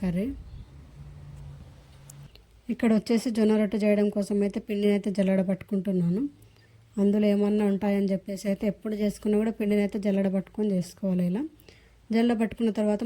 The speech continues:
మనకు ఎన్ని రొట్టెలకు పిండి అవసరం అంత పిండి అయితే తీసేసుకుంటున్నాను. తీసుకొని అందులోకి అయితే కాగిన నీళ్ళు అయితే పోస్తున్నాను. ఇలా, ఇలా వేడి నీళ్ళతో పోసుకుంటే కొంచెం జిగ అనేది ఎక్కువ వస్తుంది, రొట్టెలు అనేవి విరగకుండా వస్తాయి. పాత జొన్నలున్నా కూడా ఇలా చేసుకుంటే పర్ఫెక్ట్గా జొన్న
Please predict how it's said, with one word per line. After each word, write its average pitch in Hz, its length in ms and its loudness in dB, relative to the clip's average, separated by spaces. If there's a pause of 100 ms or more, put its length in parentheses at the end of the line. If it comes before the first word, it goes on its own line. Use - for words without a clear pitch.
మనకు 233 280 -2
ఎన్ని 208 200 4
రొట్టెలకు 202 380 -2
పిండి 202 260 0
అవసరం 196 360 -2
అంత 185 220 -2
పిండి 196 240 0
అయితే 196 220 -2
తీసేసుకుంటున్నాను. 185 840 -4 (800)
తీసుకొని 240 460 0
అందులోకి 208 400 0
అయితే 208 260 -2
కాగిన 202 360 2
నీళ్ళు 190 220 2
అయితే 202 220 -4
పోస్తున్నాను. 180 600 0
ఇలా, 185 140 -2 (1040)
ఇలా 214 120 4 (200)
వేడి 214 240 2
నీళ్ళతో 226 360 2
పోసుకుంటే 214 480 -2
కొంచెం 214 300 2
జిగ 202 220 2
అనేది 202 260 2
ఎక్కువ 214 200 -10 (120)
వస్తుంది, 220 300 -2
రొట్టెలు 208 280 -2
అనేవి 202 280 -2
విరగకుండా 190 540 0
వస్తాయి. 180 380 -4 (680)
పాత 202 200 2 (100)
జొన్నలున్నా 214 480 2
కూడా 233 160 0
ఇలా 208 120 0 (100)
చేసుకుంటే 208 460 -4
పర్ఫెక్ట్గా 214 560 -2
జొన్న 196 160 2